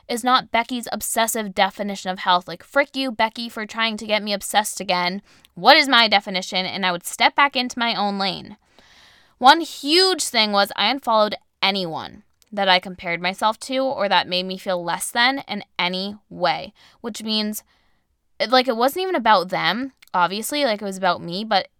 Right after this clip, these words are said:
if someone was just promoting clean eating all the time, I couldn't see it, so I unfollowed them.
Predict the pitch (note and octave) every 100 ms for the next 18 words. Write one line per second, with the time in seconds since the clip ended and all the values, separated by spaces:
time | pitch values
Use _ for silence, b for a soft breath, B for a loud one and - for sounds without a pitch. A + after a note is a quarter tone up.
0 | - G3 - F#3+ G#3+ C#4+ C4+ B3+ - A#3
1 | G3 F#3 F#3 - G3+ G3 F3+ F3 F3+ F#3+
2 | G3 G#3+ A#3 A3 A3 A3 - F#3 - D4
3 | - D#4+ D#4 - F3 F3 F#3 F#3 A3+ F#3+
4 | G3+ -